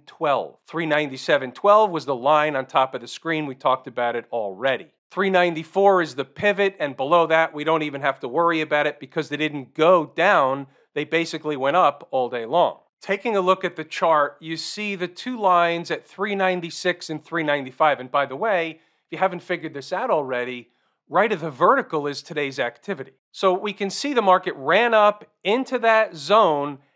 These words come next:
and they ended up eating time off the clock, really consolidating above three ninety-six, using three ninety-six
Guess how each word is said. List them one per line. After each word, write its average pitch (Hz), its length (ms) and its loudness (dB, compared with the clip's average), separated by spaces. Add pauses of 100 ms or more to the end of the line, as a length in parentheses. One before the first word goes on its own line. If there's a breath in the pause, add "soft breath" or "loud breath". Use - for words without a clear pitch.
(120)
and 156 200 -6
they 170 180 0
ended 226 320 0
up 185 260 4
eating 214 280 -8
time 185 380 0
off 175 200 0
the 165 80 -12
clock, 165 520 2
really 196 440 -8
consolidating 175 1120 -2
above 165 720 2 (300)
three 175 220 -2
ninety-six, 143 760 -2
using 190 380 -4
three 185 260 -8
ninety-six 160 960 -2